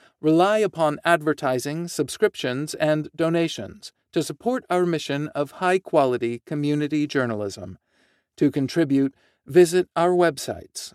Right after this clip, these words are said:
or email publisher Colleen Smith Summers at c smith at sound publishing dot com.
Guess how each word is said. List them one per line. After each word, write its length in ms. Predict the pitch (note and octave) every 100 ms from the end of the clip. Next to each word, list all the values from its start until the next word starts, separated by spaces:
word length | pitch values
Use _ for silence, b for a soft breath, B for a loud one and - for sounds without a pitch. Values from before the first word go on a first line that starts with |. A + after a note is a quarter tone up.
| _
or 220 | C#3+ C#3+ -
email 360 | F#3 E3 C#3 C#3
publisher 640 | C#3+ C3 C#3 - E3 E3+
Colleen 520 | - G3+ F3+ D3+ D3
Smith 300 | C#3+ - B2+
Summers 520 | - D#3+ C3+ A#2+ A#2+ b b b
at 160 | - D#3
c 220 | - F#3+
smith 540 | F3 - D3 - - - - -
at 200 | C#3+ -
sound 340 | D3 B2 A#2+
publishing 640 | - C3+ C3+ - C3 C3+
dot 240 | B2+ A#2 -
com. 380 | B2+ G2+ F2+